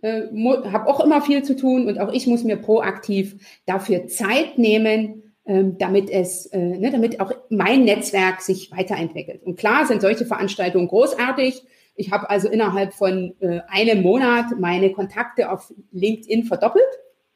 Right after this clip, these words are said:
ne? <laughs> Nicht dafür habe ich den Frauennetzwerkentag gemacht, aber das ist auch ein Erfolg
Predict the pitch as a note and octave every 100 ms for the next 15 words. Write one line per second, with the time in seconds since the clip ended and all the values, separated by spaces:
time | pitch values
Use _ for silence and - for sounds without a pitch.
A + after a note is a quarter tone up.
0 | _ - G#4+ - - _ - G4 G4 -
1 | F4+ E4 - A3+ - C4+ A3+ C4+ G3+ G#3
2 | A3+ G#3+ B3 A#3 - F#3 A#3+ A#3 A#3 A#3
3 | B3 B3 A#3+ - A#3+ A#3+ A#3+ - G#3 G#3
4 | G3+ G3 G3 - F#3+ A#3 A#3 G3+ G#3 G3+
5 | G#3